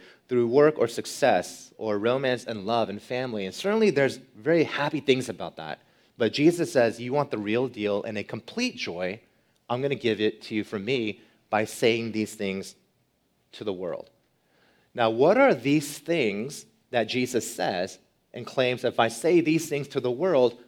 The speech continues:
I'm gonna give you a complete joy"? Let me boil it down for you. These things is missions.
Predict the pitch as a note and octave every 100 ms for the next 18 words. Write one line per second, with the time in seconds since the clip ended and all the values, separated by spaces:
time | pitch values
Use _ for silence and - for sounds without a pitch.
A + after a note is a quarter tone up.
0 | _ B2 A#2+ C3 B2+ G#2+ A2+ G#2+ G#2 -
1 | G#2 - G2 F2 G2+ F2+ D#2+ D2 _ _
2 | _ _ _ _ _ _ _ _ A2+ B2
3 | C#3+ A2 A2+ A2 F#2 G#2 G2+ G2 F2+ D#2+
4 | D#2 D#2 _ _ _ G2+ C3 F3 A3 -
5 | G2 F2+ F2 C#3 - _ _ _ _ _
6 | _ _ _ _ A2+ F#2+ G#2 G2 - C#2
7 | D2